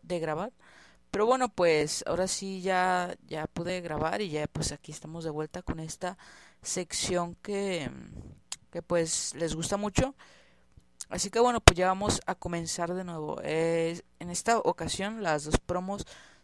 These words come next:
la promo semanal será para Agux Gamer y para Johan Gamer, ¿ok? Así que pues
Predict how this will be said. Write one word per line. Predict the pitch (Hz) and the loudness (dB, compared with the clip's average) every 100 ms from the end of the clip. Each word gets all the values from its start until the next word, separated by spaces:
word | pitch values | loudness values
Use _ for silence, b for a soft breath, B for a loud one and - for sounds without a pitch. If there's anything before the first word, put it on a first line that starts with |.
| _ - | _ -10
la | 147 160 | -6 -2
promo | 170 175 | -2 -2
semanal | 190 185 160 156 | -4 -4 -6 -6
será | - 185 180 | -4 -2 -2
para | - 190 202 214 b b b b _ - | 0 -2 -2 -4 b b b b _ 0
Agux | 151 185 214 226 - - - | 0 2 0 0 0 0 -2
Gamer | - 175 190 233 - - _ _ _ - _ _ _ _ - - - | -2 -2 -2 -8 -10 -20 _ _ _ -20 _ _ _ _ -8 -8 -6
y | - | -14
para | - 175 196 208 - 160 | 2 4 4 2 -8 -4
Johan | 165 160 180 175 | -4 -2 -6 -8
Gamer, | - - - - - | -12 -16 -18 -16 -12
¿ok? | - 196 226 - | -4 -4 -4 -10
Así | - 208 | -6 -4
que | 190 214 | -2 -2
pues | 220 185 151 - | 2 4 2 0